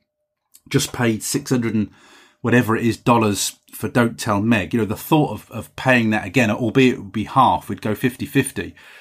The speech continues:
Um, but I've been sending you, Adam, hundred and forty quid, uh, transfers at a time for Facebook ads too. I've been, you know, sending a lot of money for ads. So we've, uh, I think we've been doing five,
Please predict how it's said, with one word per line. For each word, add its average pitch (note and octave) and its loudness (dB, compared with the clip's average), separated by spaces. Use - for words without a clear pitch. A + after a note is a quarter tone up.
Um, B2 2
but B2 -4
I've B2 2
been A#2+ 2
sending A#2+ 2
you, C#3 0
Adam, A#2+ 0
hundred C3 -2
and A2 -6
forty - 0
quid, A#2+ 0
uh, A#2+ -4
transfers A2+ 0
at - -6
a - -12
time A#2 2
for - -10
Facebook - 0
ads F2 -4
too. B2 2
I've F#2+ 2
been, G2+ -4
you A#2+ -4
know, G2 -4
sending A#2+ 2
a G#2+ 4
lot A#2+ 2
of A2 0
money A2 6
for G#2+ 2
ads. F2 0
So G2 -4
we've, G2 -6
uh, G2+ -6
I G#2+ -8
think C#3+ 2
we've B2+ 0
been A2 -2
doing A2 0
five, C3+ 0